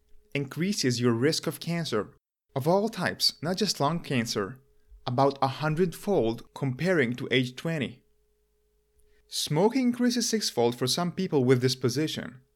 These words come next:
Being sixty increases the risk a hundred times for everyone at any type of cancer. And by the time we are seventy, it's a thousandfold, regardless if we smoke or not.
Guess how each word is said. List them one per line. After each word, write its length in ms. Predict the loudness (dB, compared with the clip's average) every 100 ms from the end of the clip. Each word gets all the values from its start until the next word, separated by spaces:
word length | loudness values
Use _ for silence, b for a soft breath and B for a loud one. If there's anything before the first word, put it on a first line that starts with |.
| _ _ _ _ _ -4
Being 220 | -2 -2
sixty 500 | 0 0 0 0 -2
increases 420 | 0 0 0 2
the 100 | 2
risk 300 | 4 2 0 -2
a 80 | -2
hundred 400 | 0 0 -2 -2
times 480 | -2 0 0 -2 B B B
for 260 | 0 0 4
everyone 560 | 4 6 4 2 0 0
at 160 | -2 0
any 200 | 0 0
type 260 | -2 -2 -2
of 140 | -2
cancer. 500 | -4 -4 -4 -6 -10 -16 _ _ _ -2
And 120 | 2
by 140 | 4
the 140 | 4 2
time 200 | 0 2
we 80 | 2
are 60 |
seventy, 640 | 4 2 0 0 -2 -2 -8 _ _ _
it's 120 | -8
a 60 | -8
thousandfold, 880 | -2 2 2 2 0 0 0 0 -4 _ _ _ 2
regardless 560 | 4 6 6 6 2
if 100 | 0
we 100 | -6
smoke 320 | -4 0 0 0
or 60 |
not. 340 | -2 -4 -10